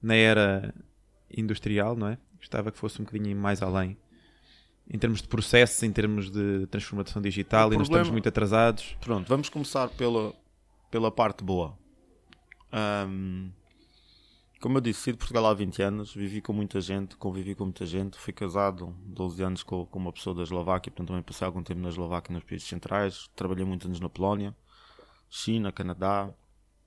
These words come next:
Speaker 2: e de longe eu posso dizer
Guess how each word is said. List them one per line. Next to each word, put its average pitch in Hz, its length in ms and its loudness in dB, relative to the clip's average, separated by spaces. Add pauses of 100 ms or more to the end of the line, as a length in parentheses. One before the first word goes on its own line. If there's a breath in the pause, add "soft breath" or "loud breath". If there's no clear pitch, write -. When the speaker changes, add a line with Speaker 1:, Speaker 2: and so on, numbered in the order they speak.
(960)
Speaker 2:
e 101 200 -2
de 92 140 -6
longe 123 360 2
eu 120 60 0
posso 107 280 2
dizer 85 380 -6